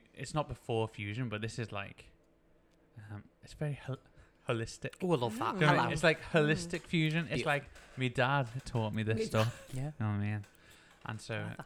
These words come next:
Speaker 1: yeah.
Speaker 2: Mm.
Speaker 1: Uh, so, yeah. So, um, while it has these lyrics that are incredibly brutal and hardcore, um, it actually, the sound of it is,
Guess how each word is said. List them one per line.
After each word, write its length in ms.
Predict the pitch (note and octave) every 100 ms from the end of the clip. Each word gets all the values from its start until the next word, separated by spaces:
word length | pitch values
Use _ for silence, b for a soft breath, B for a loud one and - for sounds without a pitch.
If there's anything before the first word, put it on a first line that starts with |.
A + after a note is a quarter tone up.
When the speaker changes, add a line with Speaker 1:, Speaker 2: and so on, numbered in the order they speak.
| -
Speaker 1:
yeah. 560 | G#2+ A#2 - - - E3+
Speaker 2:
Mm. 580 | F3 A2 - A2+ A2+ - -
Speaker 1:
Uh, 40 |
so, 220 | - -
yeah. 220 | A2 A#2+ D3
So, 420 | - - A2+ A2 - -
um, 400 | A#2 G#2+ G#2 - - - _ - _ _ _ _ _ -
while 340 | C3+ B2 B2+
it 120 | B2 A#2
has 240 | B2 A2+
these 260 | B2 A#2 A2
lyrics 500 | G#2+ B2 C#3 - -
that 140 | G#2
are 140 | A2 G#2+
incredibly 760 | G#2 - G2+ G#2 G#2 G2+ G#2 B2 -
brutal 400 | - G2 - G#2+ G#2+
and 140 | G#2+ -
hardcore, 480 | G2+ A2+ A2+ G#2+ A2 B B B B B
um, 340 | G#2 G2+ G2+ -
it 120 | A#2+
actually, 500 | A#2+ - - A#2+ - - -
the 80 |
sound 340 | A#2 A#2+ G#2+ A#2+
of 100 | -
it 140 | -
is, 240 | A#2+ G#2